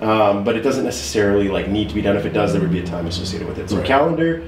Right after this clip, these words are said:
Speaker 1: tasks with time, and then tasks that don't have time. So if I've crossed off free block in my calendar, I've done all the things I need to do for that day, with time at least. Free time is, I need to,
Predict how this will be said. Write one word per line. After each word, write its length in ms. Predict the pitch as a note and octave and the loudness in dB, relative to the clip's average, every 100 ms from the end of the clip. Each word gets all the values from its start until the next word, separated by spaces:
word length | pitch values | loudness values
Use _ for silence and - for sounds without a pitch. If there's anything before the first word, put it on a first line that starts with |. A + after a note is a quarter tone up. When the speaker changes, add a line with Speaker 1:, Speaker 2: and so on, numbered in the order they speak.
| - - - | -14 -16 -10
Speaker 1:
tasks 500 | - C3 D3+ - - | -2 0 0 -4 -2
with 160 | D3 - | -2 0
time, 460 | C3+ A#2 A#2 A2+ - | 2 4 2 0 -4
and 160 | A2+ A2 | -6 -4
then 140 | G2+ | -4
tasks 460 | A2 G#2 G#2 - G#2 | -2 -2 -2 -6 -4
that 320 | G2 F2+ - | -2 -4 -4
don't 160 | G2+ F#2+ | -4 -2
have 160 | F2 | -6
time. 180 | F#2+ F#2 | -6 -4
So 120 | G2 | -2
if 60 | G2+ | 0
I've 280 | B2 B2 - | 2 0 -6
crossed 280 | - B2 A#2+ | -2 0 2
off 200 | A#2+ A#2 A#2 - - - - - | 2 0 -2 -12 -18 -18 -16 -4
free 140 | B2+ | 0
block 260 | A#2+ B2 B2 | 2 2 2
in 40 | |
my 80 | A2+ | -2
calendar, 380 | B2+ B2 C3 B2 | 0 2 2 2
I've 80 | G#2 | 2
done 120 | A2 | 2
all 100 | A2+ | 2
the 80 | A2 | 0
things 200 | A2+ A2 | -2 0
I 80 | |
need 140 | A2 G#2+ | 0 -2
to 60 | |
do 320 | A2 A#2+ B2 B2 | -2 0 0 0
for 60 | - | -2
that 180 | A2 - | -2 0
day, 340 | B2 B2+ B2+ - - G#2 | 2 0 -2 -6 -10 -10
with 100 | - | -6
time 280 | A2+ A#2+ | 0 2
at 120 | A2+ B2 | 2 0
least. 240 | C#3 - - - - - - - | -4 -6 -12 -18 -20 -20 -20 -10
Free 120 | - G#2+ | -4 0
time 260 | A2+ G#2 | 2 4
is, 200 | G#2 - - - - | 2 0 -4 -12 0
I 80 | D#3 | 2
need 160 | A#3 | 2
to, 80 | - | 0